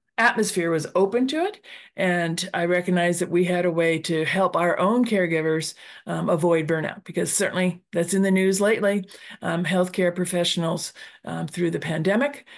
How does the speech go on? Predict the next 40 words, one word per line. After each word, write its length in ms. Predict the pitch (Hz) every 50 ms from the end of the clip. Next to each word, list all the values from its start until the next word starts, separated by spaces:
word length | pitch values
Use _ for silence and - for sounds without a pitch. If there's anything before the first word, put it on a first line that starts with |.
| - - - -
became 540 | 180 175 - 190 180 180 175 170 165 165
quite 560 | - - - - 214 226 240 247 269 262 - -
exhausted. 680 | 180 170 170 170 160 156 147 - - 202 208 214 - - _ -
And 140 | - 180 180
how 260 | - 185 202 196 202
does 220 | 202 214 208 185
one 180 | 170 175 175 175
replenish 540 | 170 165 160 - - 165 160 156 151 - -
oneself? 420 | - - 143 - - - - - _ _ _ _ _ _ _ _ _
It 100 | - 254
applies 320 | 233 240 214 214 196 190 185
to 120 | 190 190 120
all 160 | 156 175 294
of 100 | 254 233
us, 240 | 254 262 262 - - - - - - - 220 - -
but 160 | 180 - -
for 80 | 190
healthcare 460 | 180 196 196 202 202 - 214 196 185 185
professionals 760 | 190 180 - 190 185 185 185 196 180 180 180 170 - - - _ -
in 160 | 226 254 254
the 60 | 233
caring 380 | 233 - 214 196 180 175 170 165
profession, 680 | 170 165 151 - 175 165 160 - - 170 156 160 180 - - - - - - - -
where 160 | 180 165 160
that's 260 | 185 196 214 - -
what 200 | - - - -
you're, 340 | 208 190 180 170 170 170 - _ _ _ _ _ _ -
you're 160 | 180 170 170
there 240 | 165 190 202 214 208
to 120 | 190 185
do, 480 | 165 156 196 220 196 165 151 143 143 - _ _ _ _ _ _ _ _ _ _ _ -
how 300 | - - 214 214 208 196
do 60 | 190
you 100 | 185 180
replenish 500 | 175 175 175 - 185 170 160 147 139 -
and 80 | 160
take 200 | 143 - 151 -
care 160 | - 156 - -
of 40 |
yourself? 360 | - - - - - - -